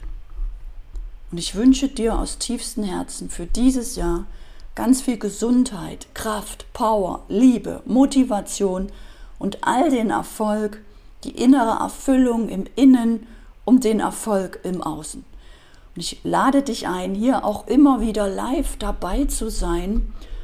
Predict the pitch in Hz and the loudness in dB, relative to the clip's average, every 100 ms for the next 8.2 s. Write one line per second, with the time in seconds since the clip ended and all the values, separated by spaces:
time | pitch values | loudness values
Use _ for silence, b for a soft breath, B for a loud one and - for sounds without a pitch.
0 | B B - - 220 202 208 208 208 226 | B B -8 -6 0 4 4 4 4 4
1 | - 202 240 - 196 - 247 262 - 233 | 4 2 2 0 0 4 6 6 4 0
2 | 196 214 208 196 208 - 277 285 - 214 | 0 -2 -2 -2 -4 2 4 4 0 -2
3 | 208 202 196 - 196 - 202 185 - 202 | 0 0 -2 -4 -6 -4 -2 -2 -4 2
4 | 254 - 220 214 - 226 214 202 190 185 | 2 2 -6 -6 -6 -4 -2 -4 -4 -4
5 | 190 B B B B B - 214 262 208 | -6 B B B B B -4 -2 -2 -4
6 | - - 247 240 220 220 214 214 - 254 | -6 2 4 4 2 0 0 -4 -6 -8
7 | 262 - 208 190 190 202 - 220 240 220 | -8 -2 -2 0 0 -2 -2 -2 0 0
8 | 226 | -2